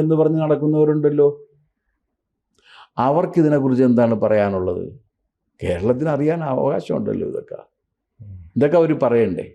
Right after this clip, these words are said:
Speaker 1: അതായത് മതാധിപത്യത്തിന് വേണ്ടി നിലകൊള്ളുന്ന ഒരു പാർട്ടി, ജനാധിപത്യത്തെ എതിർക്കുന്ന പാർട്ടി, ഭരണഘടനയെ നിരാകരിക്കുന്ന പാർട്ടി,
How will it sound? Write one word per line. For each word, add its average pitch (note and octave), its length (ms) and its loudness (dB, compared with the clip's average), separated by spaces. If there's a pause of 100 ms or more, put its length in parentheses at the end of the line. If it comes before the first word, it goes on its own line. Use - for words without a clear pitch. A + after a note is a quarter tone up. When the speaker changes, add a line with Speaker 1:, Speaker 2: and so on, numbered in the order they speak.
(1300)
Speaker 1:
അതായത് F3+ 400 2 (800)
മതാധിപത്യത്തിന് F#3 1300 2 (120)
വേണ്ടി E3+ 240 2
നിലകൊള്ളുന്ന D#3+ 720 2
ഒരു D#3+ 140 2 (100)
പാർട്ടി, A#2 420 -2 (760)
ജനാധിപത്യത്തെ E3 1000 2 (160)
എതിർക്കുന്ന D#3+ 540 2 (120)
പാർട്ടി, C3 360 -2 (560)
ഭരണഘടനയെ F3 760 2
നിരാകരിക്കുന്ന E3+ 960 2
പാർട്ടി, B2+ 440 0